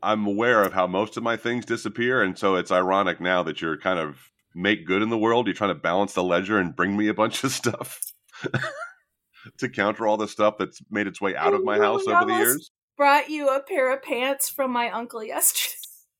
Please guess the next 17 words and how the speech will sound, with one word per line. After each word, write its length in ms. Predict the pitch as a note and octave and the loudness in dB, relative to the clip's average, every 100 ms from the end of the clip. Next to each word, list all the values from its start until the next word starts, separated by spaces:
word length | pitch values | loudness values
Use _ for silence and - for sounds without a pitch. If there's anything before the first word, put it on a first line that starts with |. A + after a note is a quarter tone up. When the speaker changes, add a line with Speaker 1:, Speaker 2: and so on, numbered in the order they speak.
| _ - | _ -8
Speaker 2:
<laughs> 880 | B2+ - - - _ _ - - - - - D#3+ - - - F3+ - F3 - - - - - _ _ _ _ _ - | -8 -8 -20 -20 _ _ -4 -2 0 0 0 -4 -4 -6 0 0 0 -2 -2 -14 -14 -12 -12 _ _ _ _ _ -14
Speaker 1:
Wow. 640 | F#2 G#2 G#2+ G#2+ F#2+ F2 - - _ _ _ F4 | -8 2 6 6 6 2 -2 -18 _ _ _ 2
Speaker 2:
Um, 400 | F4 D#4+ D4+ - | 4 4 0 -2
Speaker 1:
Can 80 | A2+ | 4
you 80 | |
Speaker 2:
yeah. 80 | F4 | 6
Speaker 1:
imagine 300 | F2+ G2+ G2+ | 6 4 2
me 80 | G#2+ | 0
walking 360 | G2 G2+ G2+ F2+ | 4 2 2 2
around 340 | F2+ F2+ G2 | 4 4 2
with 140 | F#2 - | -4 -6
Tim's 240 | F2+ F2+ | -8 -8
pants 320 | - F2 F2 F#2+ | -6 -4 -4 -2
on? 240 | F2+ F#2+ | -2 0
That 140 | F2+ | -4
would 140 | D#2 E2 | -4 -4
be 240 | D#2+ D2 | -4 -6